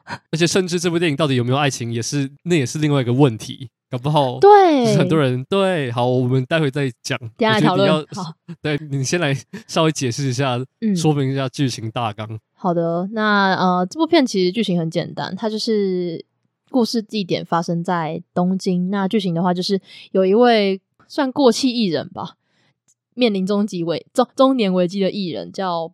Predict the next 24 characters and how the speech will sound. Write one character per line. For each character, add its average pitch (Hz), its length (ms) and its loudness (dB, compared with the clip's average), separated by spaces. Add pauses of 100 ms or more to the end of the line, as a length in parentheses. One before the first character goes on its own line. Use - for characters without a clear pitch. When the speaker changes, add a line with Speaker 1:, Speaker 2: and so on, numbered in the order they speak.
Speaker 2:
Bob， 170 240 -4 (320)
他 196 140 -4
是 196 280 0
Bill 185 260 0
Murray 185 340 0
饰 202 260 -4
演 120 240 -4
的。 - 220 -10 (240)
然 170 100 -8
后 165 80 -6
他 170 160 -2
就 170 120 -4
是 170 240 -2
为 170 180 2
了 156 60 0
拍 160 160 -2
广 143 160 -6
告， 156 160 0
所 156 100 -2
以 151 40 -2
来 151 60 -2
到 156 100 -2
东 156 280 -4
京。 156 320 -6